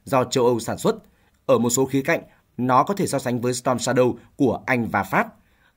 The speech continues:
Thậm chí với một số tiêu chí như cự ly, sức mạnh và nhắm mục tiêu theo nhiều lớp,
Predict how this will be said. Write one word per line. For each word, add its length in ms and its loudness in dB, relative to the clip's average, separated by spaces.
Thậm 160 0
chí 140 -2
với 160 0
một 140 2
số 180 -2
tiêu 180 2
chí 180 0
như 220 2
cự 140 0
ly, 240 2
sức 200 -4
mạnh 240 -2
và 80 0
nhắm 180 0
mục 140 -2
tiêu 200 2
theo 160 -2
nhiều 160 2
lớp, 160 4